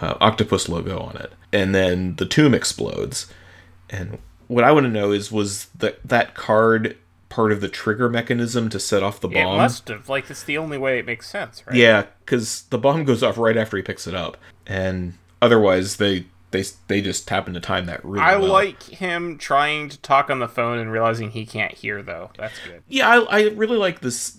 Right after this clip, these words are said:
Speaker 1: this, um, hearing loss sound design they do here, and they, they do it again later, where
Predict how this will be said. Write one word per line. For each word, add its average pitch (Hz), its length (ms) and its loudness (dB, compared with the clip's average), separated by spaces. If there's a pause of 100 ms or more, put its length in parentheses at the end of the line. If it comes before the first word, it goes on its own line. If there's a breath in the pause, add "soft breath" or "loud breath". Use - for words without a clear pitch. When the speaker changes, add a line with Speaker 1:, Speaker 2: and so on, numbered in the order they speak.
(160)
Speaker 1:
this, 117 300 -4
um, 104 440 0 (320)
hearing 113 480 4
loss - 580 -2 (320)
sound 98 400 2
design 92 380 0
they 78 100 -2
do 78 320 -4 (420)
here, 90 380 -2
and 92 100 -4
they, 98 180 -4
they 135 100 6
do 131 160 6
it 107 80 6
again 98 220 2
later, 87 380 -4 (520)
where 90 500 0